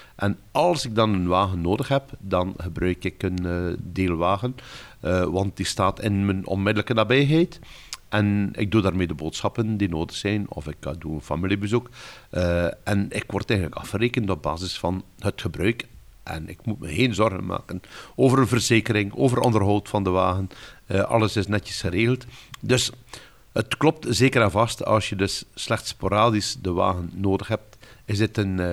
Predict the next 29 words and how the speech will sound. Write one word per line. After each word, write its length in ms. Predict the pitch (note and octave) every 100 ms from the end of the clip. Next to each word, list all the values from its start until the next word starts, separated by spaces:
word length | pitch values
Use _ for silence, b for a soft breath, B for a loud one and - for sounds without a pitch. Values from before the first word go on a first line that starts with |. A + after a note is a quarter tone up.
| -
zeer 360 | D#2 F#2+ A2+
goed 440 | F2 G2+ - - -
alternatief. 640 | F2+ - F2 E2+ F#2+ - - B B B
En, 280 | B G#2+ G#2
eh, 80 | G#2
meer 240 | F#2+ A#2+
en 120 | A#2 G#2
meer, 320 | A#2 B2+ A#2 A2+
vooral 360 | F#2 F#2+ F#2 -
jongere 340 | F#2+ G#2 A#2+
mensen, 440 | B2+ B2+ - A#2+ A#2+ B B B
eh, 240 | G#2+ G2+ G2
ontdekken 440 | G2+ - D#2 E2
dit. 240 | D2 C#2+ -
En 140 | F2+
zeggen 220 | E2+ F2+ F2+
duidelijk, 300 | G2+ G#2+ -
"Wij 140 | G2+
kunnen, 560 | - A#2+ A#2 A2+ G#2+ G2+
eh, 60 | G2 B B B
op 180 | A2 -
ons 180 | A#2 -
gezinsbudget, 800 | G#2+ B2 D#3+ C#3+ C3 B2 A#2 - B B B -
eh, 120 | G#2
serieus 420 | G2+ - A#2 C3 A2+
besparen 580 | F#2 - G2+ A#2+ D3+ - - - - - - - -
door, 540 | G#2 G#2+ B2+ C#3 - G#2+
eh, 280 | G2 F#2
eh, 60 | F2+